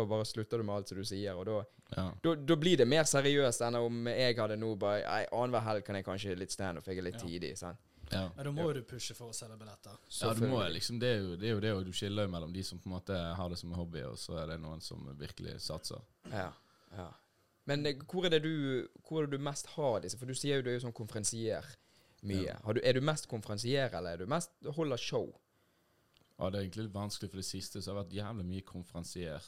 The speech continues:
Speaker 2: Men,
Speaker 1: Ja.
Speaker 2: eh, jeg, det, det er jo ikke noe jeg liker, men jeg gjør det fordi at, eh, det er bedre trening.
Speaker 1: Ja, det er det.
Speaker 2: Eh, du får mer scenetid, og
Speaker 1: Mm.
Speaker 2: ja.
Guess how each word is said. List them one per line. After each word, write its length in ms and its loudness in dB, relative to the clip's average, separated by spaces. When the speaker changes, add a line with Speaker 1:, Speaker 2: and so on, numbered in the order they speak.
Speaker 2:
Men, 240 -2
Speaker 1:
Ja. 60 -4
Speaker 2:
eh, 800 -6
jeg, 160 -8
det, 200 -8
det 100 -2
er 40 0
jo 80 -6
ikke 160 -4
noe 100 -2
jeg 60 -2
liker, 280 -6
men 120 -4
jeg 160 -4
gjør 200 -2
det 100 -10
fordi 260 -8
at, 300 -12
eh, 340 -6
det 100 -14
er 60 -14
bedre 240 -6
trening. 360 -10
Speaker 1:
Ja, 200 0
det 140 -2
er 40 -4
det. 100 -8
Speaker 2:
Eh, 680 -6
du 80 -6
får 160 2
mer 160 0
scenetid, 800 -6
og 320 -10
Speaker 1:
Mm. 260 -6
Speaker 2:
ja. 160 -4